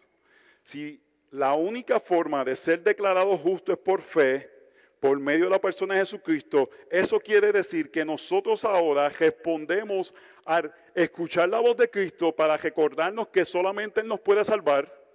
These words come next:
y proclamamos a otros ese mensaje para que ellos puedan ser salvados. ¿Ven la implicación? Si solamente podemos ser salvados por la obra de Cristo teniendo fe en Él, no endurecemos nuestros corazones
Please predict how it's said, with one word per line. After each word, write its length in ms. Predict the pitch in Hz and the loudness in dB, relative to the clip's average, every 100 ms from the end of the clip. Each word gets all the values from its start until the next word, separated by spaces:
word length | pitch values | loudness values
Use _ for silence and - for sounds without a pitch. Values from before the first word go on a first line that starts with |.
| _ _ _ _ _ | _ _ _ _ _
y 120 | 196 196 | -10 -2
proclamamos 800 | 202 196 196 185 180 240 262 240 | 2 2 4 2 2 0 2 4
a 60 | |
otros 420 | 233 240 226 170 | 4 4 2 -2
ese 200 | 180 196 | -2 -2
mensaje 680 | 202 190 - 214 170 156 151 - - - | -2 -4 -2 0 2 0 -2 -10 -12 0
para 240 | 165 160 | 2 2
que 120 | 165 | 2
ellos 160 | 170 180 | 2 2
puedan 260 | 175 170 | 0 0
ser 140 | 160 170 | 0 0
salvados. 480 | 170 147 135 104 - | 0 2 2 0 0
¿Ven 140 | 160 233 | 2 2
la 40 | |
implicación? 640 | 269 254 247 - 220 123 - _ _ _ _ _ _ _ _ | 0 0 0 2 0 -2 -10 _ _ _ _ _ _ _ _
Si 240 | - 180 | -16 -14
solamente 1080 | - - 220 247 262 254 233 190 165 - 143 | -6 2 4 4 0 -4 -4 -4 -4 -2 0
podemos 560 | 156 151 175 233 226 | 0 0 0 0 -8
ser 240 | - 202 202 | 0 0 0
salvados 800 | 220 196 165 151 127 113 - _ _ | -4 -4 -2 0 -2 -6 -12 _ _
por 160 | 160 156 | -2 0
la 200 | 156 147 | 2 4
obra 320 | 175 220 233 | 4 2 0
de 180 | 220 202 | 0 -2
Cristo 500 | 196 202 - 147 131 | -6 -8 -6 -6 -4
teniendo 540 | 147 151 180 214 220 | -6 -4 -4 0 0
fe 340 | 196 208 220 214 | 0 -2 -2 -4
en 120 | 185 | -4
Él, 320 | 143 143 147 _ _ _ _ _ _ _ _ _ _ _ _ _ | -4 -6 -12 _ _ _ _ _ _ _ _ _ _ _ _ _
no 240 | 117 135 220 | -6 -2 0
endurecemos 600 | 233 262 247 240 254 247 | -2 0 0 0 -2 -4
nuestros 260 | 240 233 - | -4 -4 -2
corazones 760 | 233 233 175 160 156 160 - | -2 0 -2 -4 -6 -10 -18